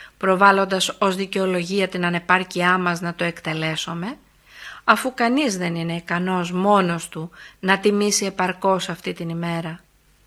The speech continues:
Αλλά εφόσον η τιμή μετράται με την προαίρεση, θα προσφέρουμε και εμείς την εορτή τα ειδικά μας. Ποια δε άλλη προσφορά είναι καλύτερη από τον λόγο;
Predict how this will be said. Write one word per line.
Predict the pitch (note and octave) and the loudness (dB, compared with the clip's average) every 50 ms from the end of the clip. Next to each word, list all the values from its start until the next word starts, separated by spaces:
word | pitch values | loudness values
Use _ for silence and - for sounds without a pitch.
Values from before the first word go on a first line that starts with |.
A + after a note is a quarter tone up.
| _ _ - - - - - - - _ | _ _ -20 -20 -20 -20 -18 -20 -2 _
Αλλά | - G#3+ A3 G#3 | 6 8 8 8
εφόσον | F#3+ G3+ G3+ A3+ A#3+ B3 - C#4+ D4 C#4+ | 8 6 6 4 2 2 2 2 0 0
η | C#4+ | 0
τιμή | C4+ - A3 G3+ G#3 A3 A#3 | 0 0 0 0 0 0 0
μετράται | A3+ G#3 G3 G3+ - G#3 G#3+ A#3 A#3 A3+ - E3 D#3 D#3+ - _ | 0 -2 -2 0 2 4 4 4 4 2 0 -4 -6 -6 -8 _
με | - F#3 F3+ | -6 -6 -4
την | F3 F#3 F3 | -4 -4 -2
προαίρεση, | F3 E3+ E3+ F3 F#3 G3+ G3 E3+ D#3+ E3 D#3+ - - F#3 F#3+ A3+ C#4 - _ _ _ _ - - - _ | 0 0 2 4 4 4 4 2 2 -2 -4 -6 -6 -6 -6 -8 -8 -12 _ _ _ _ -20 -20 -20 _
θα | _ - A3+ A3 | _ -2 -2 0
προσφέρουμε | - A3 G#3+ G3 - - B3+ C4 C#4+ D4 D4 C4+ B3+ | 0 0 0 0 0 0 2 2 2 2 2 0 -2
και | A3+ - F3+ | -4 -4 -4
εμείς | E3+ F3 F3+ A3 B3+ A#3+ - | -4 -2 -2 -4 -4 -4 -6
την | - G#3 F#3+ | -6 -4 -2
εορτή | F3 E3+ E3 D#3+ - - - B3+ C4+ | -2 -2 -2 -4 -6 -6 -6 -6 -4
τα | - C#4 B3+ | -4 -2 -2
ειδικά | B3 A#3 A3+ A3 - - F3 F3 F3 | -2 -2 -4 -6 -6 -2 -2 -2 -2
μας. | E3 E3 E3+ F#3+ - - - - _ _ _ _ _ _ _ _ _ _ - - - _ _ - | -2 -4 -8 -12 -14 -20 -20 -20 _ _ _ _ _ _ _ _ _ _ -20 -20 -20 _ _ -4
Ποια | - D4+ D4 C4 | 0 2 2 2
δε | A3 G#3+ G#3 | 2 4 4
άλλη | G3+ G3+ G#3 G3 G3 | 6 6 4 4 0
προσφορά | G3 - F#3+ F3+ - - - F3 F3 F3 F#3 F#3+ | -2 -4 -4 -4 -6 -6 -4 -2 0 2 2 2
είναι | G3 G3 F#3+ | 0 -2 -4
καλύτερη | F#3 F#3 F3+ E3 E3 F3 F#3+ G#3+ G#3 - F3+ E3+ E3+ E3 E3 E3+ - - - _ | -4 -2 -2 -2 -2 -2 -2 -4 -4 -4 -4 -4 -4 -4 -6 -8 -12 -18 -20 _
από | - - F3+ - F3+ E3 | -4 -4 -2 -2 -2 -4
τον | - F3 E3+ E3+ E3+ | -2 -2 -2 0 0
λόγο; | F3 F#3 F#3 F#3+ G3 G#3+ A#3 C4+ D4 - | 2 2 2 0 0 -2 -4 -6 -6 -10